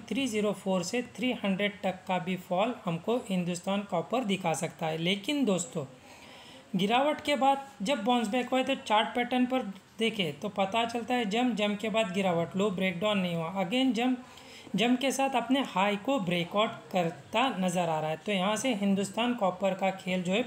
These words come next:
पलट सकता है। अगर जंप आता है तो देख सकते हैं stock ने multiple टाइम rejection लिया हुआ है थ्री फ़ोर्टी का level।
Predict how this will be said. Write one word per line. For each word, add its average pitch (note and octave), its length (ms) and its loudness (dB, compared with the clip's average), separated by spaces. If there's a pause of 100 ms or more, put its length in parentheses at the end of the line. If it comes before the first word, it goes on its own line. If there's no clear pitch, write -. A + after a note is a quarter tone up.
(140)
पलट G3 360 0
सकता G3+ 400 0 (120)
है। D#3 160 -2 (800)
अगर A#3+ 280 2
जंप C4 280 2
आता G3 260 2
है D3+ 160 0 (500)
तो A#3 100 0
देख C4 240 2
सकते C4+ 280 0
हैं C4 80 4
stock B3 240 0
ने C4 120 4
multiple G#3 580 2 (120)
टाइम A#3+ 200 -2
rejection G#3+ 460 -2
लिया G3 220 2
हुआ G3+ 80 4
है A3 140 0
थ्री A#3+ 220 -2
फ़ोर्टी G3 420 -2
का G3+ 220 0
level। C#3+ 320 -4